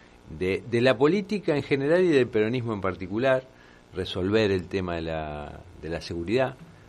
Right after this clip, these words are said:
porque si, si vos, eh, profundizás un poco,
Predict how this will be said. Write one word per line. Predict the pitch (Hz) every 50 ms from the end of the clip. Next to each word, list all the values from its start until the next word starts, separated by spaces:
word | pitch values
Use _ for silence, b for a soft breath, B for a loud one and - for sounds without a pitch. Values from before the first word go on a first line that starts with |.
| b b -
porque | - 95 92 - 98 92 - - -
si, | - - - 92 90 87 87 - - -
si | - - - 95 92 92 90 90 90 87 87 87 87 85 87 85 82 - 90 87
vos, | 85 104 113 110 - - - - -
eh, | - - 90 92 90 87 85 85 85 85 80 78 - - - b b b b b
profundizás | - 92 90 - 101 101 95 92 - - 123 - -
un | 117 107
poco, | 95 - 151 147 143 151 160 151 -